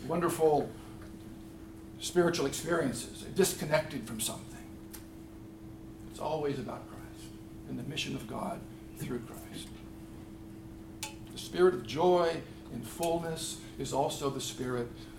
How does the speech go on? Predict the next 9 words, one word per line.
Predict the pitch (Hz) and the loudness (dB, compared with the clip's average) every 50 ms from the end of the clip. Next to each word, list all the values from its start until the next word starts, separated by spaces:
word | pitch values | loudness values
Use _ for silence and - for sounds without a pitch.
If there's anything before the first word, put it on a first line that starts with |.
| - - - | -12 -10 -8
of | 117 120 113 | -6 -4 -4
self-sacrificing | - - 160 156 147 143 147 - - 151 135 135 135 - 143 139 - - 143 131 123 165 - - - 131 123 123 120 120 - - - - - - - 120 | -2 2 4 4 4 4 2 -2 -2 0 0 0 0 -2 -4 -4 -2 0 2 2 2 2 0 0 0 0 0 0 0 -2 -6 -10 -12 -12 -10 -6 -4 -2
mission. | 120 127 - - - - - - - - - - - - - - - - - - - - - - - - - - - - - - - - - - - - - - - - - - - - - - - - - - - - - - - - - - | -2 0 -2 -2 -6 -6 -8 -10 -10 -12 -12 -12 -12 -12 -12 -12 -12 -12 -12 -12 -12 -12 -12 -12 -12 -12 -12 -12 -12 -12 -12 -12 -12 -12 -12 -14 -12 -14 -12 -12 -12 -14 -14 -14 -14 -14 -14 -12 -12 -12 -12 -12 -12 -12 -12 -12 -12 -12 -12 -8
To | - | 0
try | 208 190 | 2 2
to | 175 - | 2 2
capture | 170 180 156 151 - - 139 | 2 2 2 2 2 0 0
this, | 131 135 131 131 - - - - | 0 0 0 0 -2 -4 -4 -2
um, | 135 131 127 113 113 | -2 -2 -2 -2 -4